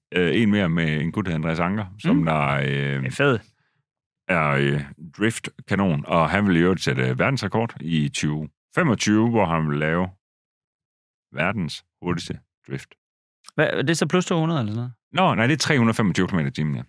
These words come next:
Speaker 2: Det er løgn?
Speaker 1: Nej.
Speaker 2: Hvad gør man det i?
Speaker 1: Han, øh, vil bygge en Corvette, øh, med over tusind heste. Øh, har du lyst til det, Chef? Kan du godt køre tre hundrede femogtyve kilometer i timen, og så hak en bil ind på koblingen, og så vride lidt i rettet på samme tid?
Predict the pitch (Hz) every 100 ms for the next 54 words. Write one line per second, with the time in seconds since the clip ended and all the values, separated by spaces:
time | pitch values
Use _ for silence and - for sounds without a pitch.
0 | _ _ _ - 214 247 240 123 107 107
1 | 95 - _ - 131 117 104 120 - _
2 | _ _ _ _ _ - 120 117 98 87
3 | 90 110 - - 101 120 - _ _ _
4 | - 87 80 95 78 - - - - _
5 | _ _ _ _ _ _ _ _ _ _
6 | _ _ _ _ _ _ _ _ _ 101
7 | 98 131 131 120 127 123 117 - 147 131
8 | 127 127 120 123 123 - 131 101 107 110
9 | 104 113 90 101 104 98 90 78 90 90
10 | 67 87 87 95 95 - - 90 76 65
11 | - _ _ _ _ - 95 65 82 71
12 | 71 80 - 65 64 64 _ - 73 71
13 | 67 76 76 73 76 73 69 76 71